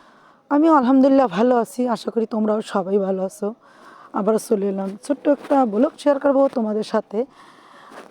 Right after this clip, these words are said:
ততক্ষণ পর্যন্ত আমার এই ব্লগের সাথেই থাকো। আসসালামু আলাইকুম, welcome to my channel। বন্ধুরা, আমরা আজকে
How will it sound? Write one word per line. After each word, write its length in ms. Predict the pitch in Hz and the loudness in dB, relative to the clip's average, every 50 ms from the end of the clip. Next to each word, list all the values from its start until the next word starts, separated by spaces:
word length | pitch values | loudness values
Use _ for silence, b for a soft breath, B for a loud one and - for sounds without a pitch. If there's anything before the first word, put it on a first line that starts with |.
| B B B _ _ | B B B _ _
ততক্ষণ 380 | 285 - 320 - - 339 330 | -2 -2 -2 -2 0 0 2
পর্যন্ত 340 | 294 320 285 277 302 285 262 | 2 2 2 4 2 4 4
আমার 320 | 302 277 240 226 247 254 240 | 4 4 4 4 4 4 2
এই 220 | 370 285 226 220 | 4 4 2 2
ব্লগের 340 | 185 196 196 196 196 185 220 | 2 0 0 0 0 0 -2
সাথেই 380 | - - 208 185 - 220 214 202 - | 0 -2 -4 -2 0 0 -2 0 0
থাকো। 400 | - 208 170 - - 202 254 311 - - - - - - - - - - | -4 -4 -4 -4 -4 -6 -6 -6 -8 -18 -20 -20 -20 -20 -20 -20 -16 -8
আসসালামু 460 | - 220 - - 277 302 320 330 339 302 | -8 -8 -6 0 0 2 2 4 2 4
আলাইকুম, 480 | 277 269 262 240 - - - 254 269 302 330 277 | 4 2 2 0 -4 -4 -4 -4 -4 -4 -2 0
welcome 440 | 226 220 226 202 - 214 202 196 - | 2 2 2 0 -4 -6 -8 -4 -4
to 80 | 208 196 | -4 -2
my 160 | 196 196 190 - - | -2 -2 -4 -4 -4
channel। 280 | 208 180 170 180 226 269 B B B B B B B B B B 240 | -6 -4 -4 -4 -6 -6 B B B B B B B B B B 0
বন্ধুরা, 380 | 220 226 226 220 233 240 240 | 0 0 2 2 4 4 4
আমরা 480 | 240 - - 226 220 202 202 214 220 214 | 2 0 0 -2 0 0 2 2 2 2
আজকে 400 | 196 185 - - - - 196 | 0 -2 -6 -10 -10 -8 -8